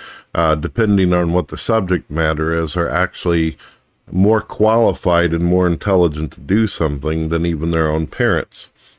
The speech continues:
Give you an example. When I started out on computers, I didn't know what I was doing. I had no idea what the hell I was doing.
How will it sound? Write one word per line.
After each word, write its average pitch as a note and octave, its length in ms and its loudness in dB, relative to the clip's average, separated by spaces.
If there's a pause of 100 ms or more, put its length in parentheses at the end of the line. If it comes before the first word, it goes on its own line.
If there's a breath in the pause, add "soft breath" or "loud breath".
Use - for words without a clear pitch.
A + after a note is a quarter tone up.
(120)
Give G2 200 2
you F2+ 60 4
an E2+ 80 2
example. E2 720 0 (760 loud breath)
When G2 180 2
I G#2+ 300 2
started G#2+ 500 2
out G#2 180 2
on F2+ 140 2
computers, F2+ 640 0
I F#2 120 2
didn't A2 200 0
know E2 120 0
what D#2 120 2
I D#2 60 0
was D#2+ 180 -2
doing. F2 440 -4 (500 loud breath)
I F#2+ 100 0
had F#2+ 140 2
no G#2 200 2
idea G#2+ 380 0
what E2+ 200 2
the - 80 -12
hell E2+ 180 0
I D#2+ 100 4
was D#2 200 -2
doing. D#2 400 -2